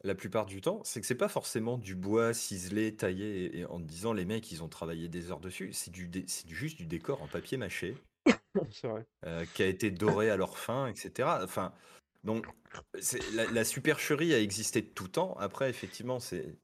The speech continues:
Speaker 1: soit elle marche bien, soit elle est complètement merdique. Et dans ce cas-là,
Speaker 2: C'est ça.
Speaker 1: bah,
Speaker 2: Ah, c'est toujours
Speaker 1: ouais.
Speaker 2: un risque, hein, mais
Speaker 1: Mm.
Speaker 2: Bon, bah, voilà, du coup,
Speaker 1: C'est
Speaker 2: c'était
Speaker 1: clair.
Speaker 2: tout pour, euh, pour aujourd'hui, pour, euh, l'actu S F de la semaine. Bah, merci de l'avoir suivi.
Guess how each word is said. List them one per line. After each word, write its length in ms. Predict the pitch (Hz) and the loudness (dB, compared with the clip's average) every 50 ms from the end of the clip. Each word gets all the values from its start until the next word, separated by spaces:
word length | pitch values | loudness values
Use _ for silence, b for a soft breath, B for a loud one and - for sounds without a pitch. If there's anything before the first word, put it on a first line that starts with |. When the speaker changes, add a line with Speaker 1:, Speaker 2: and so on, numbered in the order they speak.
| _ _ _ _ _ _ - | _ _ _ _ _ _ -6
Speaker 1:
soit 200 | - - 147 139 | 2 4 4 4
elle 80 | 135 | 6
marche 260 | 127 131 117 104 107 | 4 0 0 0 -4
bien, 260 | 110 131 151 180 180 160 | -4 -2 -2 -2 -4 -4
soit 200 | - - 131 120 | -2 2 2 2
elle 60 | 104 | 2
est 40 | 95 | 2
complètement 380 | - 107 - 107 - - 101 | -2 -4 -6 -6 -4 -4 -4
merdique. 420 | 95 110 117 123 147 175 165 - - | -4 -4 -4 -4 -6 -8 -10 -12 -14
Et 60 | - - | -12 -8
dans 120 | 87 90 | -8 -8
ce 100 | 87 - | -8 -6
cas-là, 220 | - 82 95 113 127 | -4 -2 -2 0 0
Speaker 2:
C'est 60 | 120 | 0
ça. 60 | 113 | 0
Speaker 1:
bah, 380 | 113 87 78 78 80 80 80 80 78 76 78 76 _ _ _ _ _ _ _ _ _ _ _ _ _ _ _ _ - - | -2 -4 -6 -10 -12 -16 -18 -18 -20 -20 -20 -20 _ _ _ _ _ _ _ _ _ _ _ _ _ _ _ _ -10 -10
Speaker 2:
Ah, 60 | - | -8
c'est 140 | - - - | -8 -8 -10
toujours 180 | - - - | -6 -4 -2
Speaker 1:
ouais. 60 | 92 90 | -2 0
Speaker 2:
un 60 | 92 | 0
risque, 280 | 110 131 - - - | 0 -2 -2 -6 -8
hein, 80 | 104 95 95 | -8 -8 -8
mais 680 | 101 101 - 135 - _ _ _ _ _ _ - - 98 | -10 -12 -14 -18 -20 _ _ _ _ _ _ -8 -6 -6
Speaker 1:
Mm. 40 | 101 B B B B B B B B _ _ _ _ _ _ - | -6 B B B B B B B B _ _ _ _ _ _ 6
Speaker 2:
Bon, 100 | 180 262 | 8 10
bah, 100 | 294 220 | 12 12
voilà, 180 | 208 208 208 | 12 12 12
du 100 | 208 214 | 10 8
coup, 140 | 196 - 240 | 4 4 4
Speaker 1:
C'est 60 | 214 | 6
Speaker 2:
c'était 120 | - 208 - 180 | 6 6 6 6
Speaker 1:
clair. 40 | 160 | 6
Speaker 2:
tout 120 | - 202 180 | 6 4 2
pour, 420 | - - 175 156 135 131 127 123 | 2 2 2 4 6 8 10 10
euh, 220 | 123 123 123 123 | 10 10 10 8
pour 160 | 120 - - 135 | 6 6 4 4
aujourd'hui, 400 | 135 131 139 135 131 139 151 143 | 6 6 6 4 6 4 0 0
pour, 380 | 127 - 131 117 110 113 113 | 0 -2 -2 0 2 2 2
euh, 320 | 107 107 107 107 104 104 107 | 4 4 4 4 4 4 4
l'actu 320 | 139 156 - - - 214 | 2 0 0 0 0 2
S 180 | 196 - - 247 277 | 2 4 2 2 0
F 180 | - - - | 0 -2 -4
de 160 | 143 135 127 127 | -2 0 2 2
la 100 | 131 131 | 2 2
semaine. 400 | - - - 226 302 339 285 151 113 | 0 2 2 4 4 4 4 2 2
Bah, 80 | 110 | 2
merci 300 | 110 117 120 - - 123 | 2 0 0 -2 -4 -4
de 100 | 117 120 | -2 0
l'avoir 240 | 117 123 120 120 113 - | 0 2 2 0 -2 -2
suivi. 640 | - - - - 127 120 127 131 143 175 226 | -6 -8 -6 -4 -4 -2 -2 -2 0 0 0